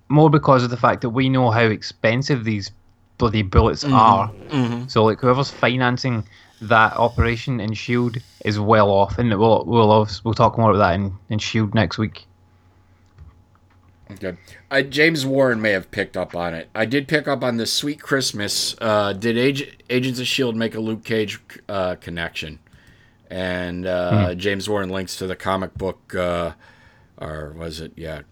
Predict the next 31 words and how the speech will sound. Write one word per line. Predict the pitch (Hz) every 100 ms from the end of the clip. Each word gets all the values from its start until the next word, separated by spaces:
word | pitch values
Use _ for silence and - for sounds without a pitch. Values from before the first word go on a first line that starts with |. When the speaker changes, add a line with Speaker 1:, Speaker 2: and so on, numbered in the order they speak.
| _ -
Speaker 2:
comicbook | 101 98 92 - 92
dot | - 90 -
com? | 95 95 90 - -
Yeah. | 90 73 - _ _ _ _ _ _ _ _ _ _ _ _ _ _ _ _ _ _
Speaker 1:
Yeah, | 123 - -
that | 123
was | 107
it, | 107
yep. | 104 - _ _ _ _ _ _
Speaker 2:
So. | - - 80 - _ _ _ _ _ _ _ _ _
Speaker 1:
So | 120 110
thank | 139 139
you | 147
for | 127
pointing | 131 113
that | 110
out, | 117 113 107
'cause | 120
I | 117
wouldn't, | 127 113 -
I | - 120
didn't | 113
notice | 104 101 104
that. | 107 - _ _ _ _ _ _ - - - - - _ 131
Speaker 2:
I, | 151 156
I | 160
just | 170 170
didn't | - 170 147 135
think | - - 165 175
of | 147
it, | 117 113